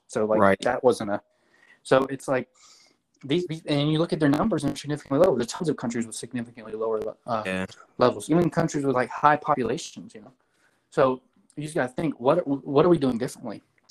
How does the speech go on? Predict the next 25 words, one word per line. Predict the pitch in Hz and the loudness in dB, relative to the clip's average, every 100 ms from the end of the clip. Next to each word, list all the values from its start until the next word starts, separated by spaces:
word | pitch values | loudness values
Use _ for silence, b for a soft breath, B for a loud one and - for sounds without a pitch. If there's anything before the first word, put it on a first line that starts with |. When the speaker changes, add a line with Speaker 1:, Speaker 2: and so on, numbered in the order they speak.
| _ | _
Speaker 1:
Well, | - 107 | 0 4
we're | 110 | 4
more | 113 110 | 4 2
lax. | 117 165 107 - - _ _ _ _ _ _ | 2 0 -2 -8 -18 _ _ _ _ _ _
We're | 110 117 | -8 -4
opening | 117 135 110 | -4 -4 -8
stuff | - 104 143 | -6 -6 -2
up, | 151 - _ _ _ _ _ _ _ _ _ _ _ - - | -4 -6 _ _ _ _ _ _ _ _ _ _ _ -18 -4
right? | 117 131 - - B B B B - | 0 0 -4 -20 B B B B -10
And | 131 123 120 123 - | -8 -4 -6 -6 -6
that's | 123 - | -6 -4
the | 117 | -6
whole | 113 | 0
thing. | 190 202 120 b b b | 2 2 2 b b b
We're, | 131 127 | 2 2
we're | 123 127 | 6 4
helping | - 151 160 | 4 0 2
it. | 139 | 0
And | 135 147 | 0 2
now | 151 | 4
we | 156 | 4
have | 143 117 | 2 -2
Omicron, | 160 208 - - 110 - _ _ _ - | -2 -2 -8 -12 -12 -14 _ _ _ -6
which | 127 | -2
is, | 131 117 | -2 -4